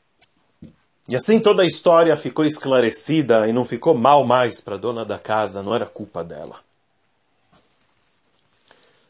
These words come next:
Quando acontece algo de estranho, antes de acusarmos os outros, nós temos que dar uma verificada no nosso próprio chapéu.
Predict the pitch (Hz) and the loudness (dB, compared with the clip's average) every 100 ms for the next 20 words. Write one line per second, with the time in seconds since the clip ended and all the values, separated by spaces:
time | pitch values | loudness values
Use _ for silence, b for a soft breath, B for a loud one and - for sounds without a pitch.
0 | _ - 185 185 196 190 196 185 247 254 | _ 2 4 6 4 6 4 4 4 4
1 | 220 214 220 208 160 160 - - - 139 | 6 6 6 4 -2 -2 0 -2 2 4
2 | 175 147 101 90 _ _ _ _ _ _ | 4 2 -4 -10 _ _ _ _ _ _
3 | _ _ 131 180 185 127 139 - 139 117 | _ _ -2 -2 -2 0 0 0 -4 0
4 | 123 151 156 151 135 127 - - - - | 4 4 4 0 -4 -6 -10 -12 -16 -8
5 | 113 - - 139 156 135 - 95 92 - | -8 -8 -2 2 2 2 -6 -12 -12 -12
6 | - - _ _ _ _ _ _ _ - | -14 -16 _ _ _ _ _ _ _ -14
7 | 98 - 143 139 - 120 131 131 120 117 | -8 -6 -4 -6 -6 -2 0 0 0 0
8 | 113 - 107 - 127 123 123 110 104 120 | -2 -4 -6 0 2 2 0 -2 -2 -2
9 | 127 - 131 117 123 131 110 - 107 - | -2 -4 -4 0 0 0 -8 -8 -10 -6
10 | 101 98 95 | -2 -2 -4